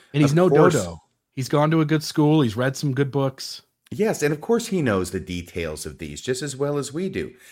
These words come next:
Speaker 2: And he's playing dumb. Playing dumb all over the place and, you know, his usual shtick. But basically then going on to say,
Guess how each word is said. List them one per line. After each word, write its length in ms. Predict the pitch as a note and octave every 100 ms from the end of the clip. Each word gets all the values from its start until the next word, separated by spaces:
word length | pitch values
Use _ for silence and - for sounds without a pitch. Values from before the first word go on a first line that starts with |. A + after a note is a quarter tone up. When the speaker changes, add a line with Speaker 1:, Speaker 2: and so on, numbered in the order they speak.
| _ -
Speaker 2:
And 200 | A#2 A#2
he's 260 | C3+ B2
playing 800 | - C3 B2+ C3+ C3 - F#2+ -
dumb. 500 | G2 F#2+ D#2 - - _ _ _ _ _ _ _
Playing 320 | B2+ D3 C#3+
dumb 240 | A#2+ A2+ A2
all 220 | G#2 G2+
over 180 | A2 B2
the 100 | A#2+
place 500 | G2+ F2 E2+ - -
and, 420 | F2+ E2+ E2+ F2
you 100 | G#2
know, 140 | F#2+
his 220 | F#2 B2
usual 360 | A2 A2+ A2+ A2+
shtick. 520 | A#2 - D#2+ B1+ _ _ _ _ _ _ -
But 160 | G2
basically 480 | A#2+ C3 C3+ B2+ B2+
then 160 | A#2 G#2+
going 240 | A2 G#2+
on 80 | G2+
to 80 | F#2+
say, 280 | G#2 F2